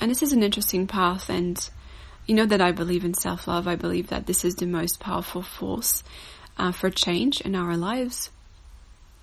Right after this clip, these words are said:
And self-respect is a huge part of that, and it's a part that we don't often talk about.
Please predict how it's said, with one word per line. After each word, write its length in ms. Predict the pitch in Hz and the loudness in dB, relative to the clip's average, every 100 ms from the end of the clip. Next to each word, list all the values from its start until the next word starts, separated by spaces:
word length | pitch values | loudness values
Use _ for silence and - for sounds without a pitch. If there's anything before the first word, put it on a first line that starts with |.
| - - - - - - - - | -20 -20 -20 -20 -20 -20 -20 -8
And 160 | - 185 | -2 2
self-respect 580 | - 220 233 - 196 196 | 4 2 2 0 -2 0
is 120 | 185 | 0
a 40 | |
huge 380 | 185 - 185 - | 0 2 2 2
part 220 | 196 175 | 0 -6
of 80 | 190 | -6
that, 320 | 185 - 214 | -6 -8 -4
and 100 | 202 | 0
it's 180 | 196 - | 0 0
a 40 | 196 | -2
part 500 | - 185 180 - - | -2 0 -2 -4 -4
that 380 | 190 185 - - | -2 -2 -4 -2
we 80 | |
don't 220 | - 190 - | 0 0 -2
often 260 | 180 196 | -4 -4
talk 200 | 196 190 | -4 -6
about. 480 | 208 320 330 - | -2 0 -2 -4